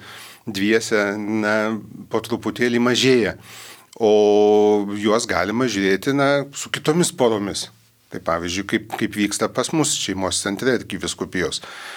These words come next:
Tai yra poros, jos ateina, iš, iš pradžių vakarieniauja kartu, na, dviese prie staliukų vakarieniauja, po to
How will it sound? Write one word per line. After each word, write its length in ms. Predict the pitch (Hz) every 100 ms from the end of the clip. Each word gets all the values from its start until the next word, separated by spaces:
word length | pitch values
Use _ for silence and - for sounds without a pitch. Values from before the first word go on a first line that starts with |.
| - _ -
Tai 120 | 92 92 98 101 98 101 101
yra 300 | 95 98 101 92 95 98 95 - - - -
poros, 460 | 95 92 139 139 -
jos 180 | 98 92
ateina, 440 | - 90 120 139 135
iš, 160 | 117 -
iš 240 | 101 92 -
pradžių 300 | 90 107 104 - 92 87 104
vakarieniauja 800 | 107 104 98 95 85 82 104 110
kartu, 400 | 113 123 - 131 135 - - - -
na, 120 | 113
dviese 340 | 92 107 - 120
prie 160 | 101
staliukų 480 | 90 98 85 113 165
vakarieniauja, 800 | 139 131 123 123 117 117 117 110 107 - - - -
po 120 | 92
to 220 | 90 120